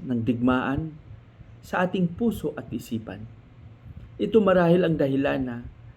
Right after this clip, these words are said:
naaapektuhan ang ating pagkatao. Di tayo makakain ng mabuti,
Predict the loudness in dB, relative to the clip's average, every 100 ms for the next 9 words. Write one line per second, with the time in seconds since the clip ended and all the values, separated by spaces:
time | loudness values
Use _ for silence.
0 | -6 -2 0 0 0 -4 0 0 0 -2
1 | -4 -8 -16 -20 -12 -4 -2 -2 -4 -4
2 | -6 -6 -6 -6 -8 -10 -16 -20 -20 -20
3 | -20 -18 -12 -4 4 6 6 2 -2 0
4 | 2 2 2 2 2 0 0 -2